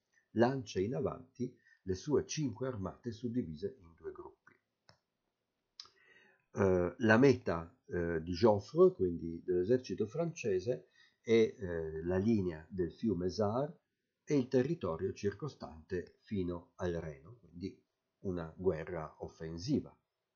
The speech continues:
E la cosiddetta battaglia delle frontiere,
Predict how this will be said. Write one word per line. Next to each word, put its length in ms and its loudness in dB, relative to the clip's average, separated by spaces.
E 260 8
la 160 6
cosiddetta 520 2
battaglia 520 0
delle 240 0
frontiere, 800 -18